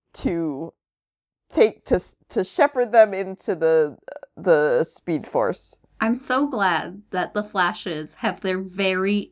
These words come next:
Speaker 2: own Grim Reaper.
Speaker 1: That's the thing, is that, like, what it's, like, sort of the, like, the, the implication with it is that, like, oh, like,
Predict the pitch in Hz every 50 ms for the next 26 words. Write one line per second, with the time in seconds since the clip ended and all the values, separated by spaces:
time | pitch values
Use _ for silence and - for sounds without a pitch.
0 | _ _ - 190 180 180 180 170 170 170 - 175 180 170 160 156 156 151 151 175
1 | - - _ - - - - - 294 - _ _ _ _ _ _ - 240 226 311
2 | 349 427 - - - 659 640 - - 311 285 285 311 370 381 - - 285 277 -
3 | - 294 269 - 240 262 247 226 233 - 240 277 285 349 392 - _ - 427 453
4 | 359 - - - - _ _ _ _ _ _ _ _ _ _ _ _ _ - -
5 | - - _ _ _ _ _ - 330 311 349 403 539 494 466 440 370 339 330 311
6 | 285 269 262 269 - - 226 220 240 233 202 202 202 202 190 180 165 131 - _
7 | _ _ _ _ _ _ _ _ - 214 269 311 226 - - 247 240 214 - 330
8 | 294 - - 220 254 415 415 - - 302 285 269 277 277 285 277 320 330 320 -
9 | _ _ _ _ _ _ _ _ _ _ _ _ _ _ _ - 262 262 214 -
10 | 233 226 214 - 196 214 214 202 - - _ _ _ - 285 302 254 220 202 208
11 | 190 185 - - _